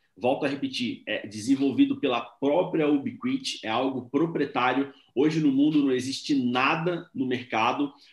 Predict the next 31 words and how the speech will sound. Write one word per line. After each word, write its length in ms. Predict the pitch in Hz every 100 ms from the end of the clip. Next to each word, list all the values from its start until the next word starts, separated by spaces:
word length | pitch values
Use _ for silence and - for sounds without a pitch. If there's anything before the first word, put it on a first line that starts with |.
| _
que 120 | _ 135
é 40 |
um 140 | 151
padrão 420 | 151 139 131 139 151
conhecido 560 | 151 131 123 147 143
como 380 | 135 139 135 -
L 340 | 135 160 160 165 -
T 160 | 156
U. 260 | 127 98 92 - _ _ _ _ _
Mas 200 | 190 202
o 40 |
que 120 | 233
que 100 | 247
difere 420 | 220 202 180 185 185
essas 300 | 170 165 -
três 260 | 185 185
tecnologias? 880 | 175 160 151 139 110 104 98 92 -
O 60 | 127
padrão 500 | - 131 139 151 151
N, 420 | 143 175 196 214 - _ _ _ _
que 80 | -
é 40 |
o 100 | 110
padrão 320 | 113 113 123 127
convencional 640 | 120 117 - 110 110 117
do 80 | 113
mercado, 640 | 104 - 107 117 151 180 _ _ _
o 80 | 127
padrão 540 | 147 139 139 151 - -
A 120 | 156
C, 520 | - 143 156 165 -